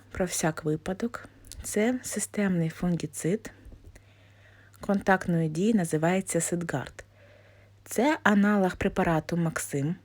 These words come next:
Він розбавляється і можна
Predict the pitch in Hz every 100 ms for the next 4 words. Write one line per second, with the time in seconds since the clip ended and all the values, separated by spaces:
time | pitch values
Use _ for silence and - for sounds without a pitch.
0 | _ _ _ - - 196 214 202 196 170
1 | 165 160 175 254 277 - 226 196 190 190
2 | 180 170 160